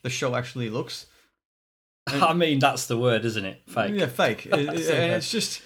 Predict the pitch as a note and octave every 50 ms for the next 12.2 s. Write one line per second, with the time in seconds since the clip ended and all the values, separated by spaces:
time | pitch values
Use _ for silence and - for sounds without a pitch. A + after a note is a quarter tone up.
0 | - - - - _ _ _ _ _ - F#3 F#3 F#3+ F#3 G#3 - G3 - - -
1 | G3 - G#3 F3+ F#3 A#3+ A#3+ A3 A3+ A3 G3+ F3+ E3 C#3 A#2 B2 - _ _ -
2 | - D#3+ F3 G3+ A3+ G3 F3+ F3 F3 F3 D3 C#3 B2+ - - D#3+ C#3+ C3+ B2+ A2+
3 | A2+ A#2 A#2 B2 B2+ - C3 C3 B2+ B2+ C3 B2 A2 G#2+ A2 G#2+ A2+ D3 C#3 -
4 | - C3+ C3+ C3 B2+ B2 C3+ C3 B2 A#2+ B2 A#2+ A#2+ A#2 A2+ - - - - _
5 | _ _ - D3 C#3+ C3+ B2+ B2 A#2 B2 - _ _ _ _ _ _ _ _ -
6 | D3+ B2+ B2 C#3+ D3+ C#3+ D3+ D3+ D3 C#3 C3 B2+ A#2 B2+ C3 B2 B2 B2+ - B2+
7 | A#2+ A2 G#2+ G#2+ G#2 - _ _ _ _ _ _ _ _ _ _ _ _ - D3
8 | C3 - - - D#3 D3+ D3 D#3 C3+ - C3+ G#2 B2 B2 - - D#3 D3 C3 -
9 | C3 C3 A#2+ A#2+ G#2+ A#2+ A#2+ B2 B2 - C3+ B2+ B2 A#2+ A#2 G#2+ - - _ _
10 | _ _ - B2 B2+ B2+ B2+ B2 A#2+ A2+ A#2 C3+ C3 - D#3 D#3 C#3+ D3+ B2+ C3+
11 | C3+ B2+ B2+ D3 D3+ - D3 B2+ - C3+ B2 A2 A2 A2 G2+ G#2 A2+ - - B2+
12 | G#2+ G#2+ G#2+